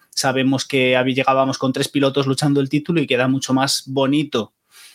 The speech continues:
que la gente crea que había posibilidades, especialmente para Palou en el Gran Premio de España, etcétera, etcétera,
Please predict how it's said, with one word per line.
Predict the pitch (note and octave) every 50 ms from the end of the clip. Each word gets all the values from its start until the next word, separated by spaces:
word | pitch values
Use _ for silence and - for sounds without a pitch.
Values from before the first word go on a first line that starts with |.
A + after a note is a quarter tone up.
| _ _ _ _ _ _ _ _ _ _
que | - - C3+
la | C3 B2+
gente | - D3+ C#3+ C#3+ C#3+ C#3+
crea | C3 C#3+ D3 D#3 D#3 D#3 D3+ D3 C3
que | C3+ C#3+
había | C#3 D3 D3+ D#3 D3+ D3
posibilidades, | D3+ C3 - D3+ C#3+ D3 D3 D3 D3+ D#3+ D#3+ D3+ D3+ D3+ C#3 -
especialmente | C#3+ - - C#3 - E3 D3+ D3 D3+ D#3 D#3 D#3 C#3+ D#3+ D3
para | C#3+ C#3 C#3+
Palou | C#3+ C3+ C#3 D3+ E3+ F3 E3+ E3+ E3 D#3+ D#3
en | D3+ C#3+
el | C#3 C#3 C#3 C#3 C#3 C3+ - - - - - _
Gran | D#3 D#3 D#3+ D#3+
Premio | D3 D#3+ D3+ D3+ D3
de | D3
España, | C3 - - D#3+ D#3+ E3+ F3 E3+ E3+ D#3+ D#3+ D#3+ D#3+ D#3+ D#3 D3+
etcétera, | D3 - D#3 D3 D#3 D3 D3
etcétera, | D3 - E3+ E3+ D#3+ F3+ F#3+ G#3+ A3+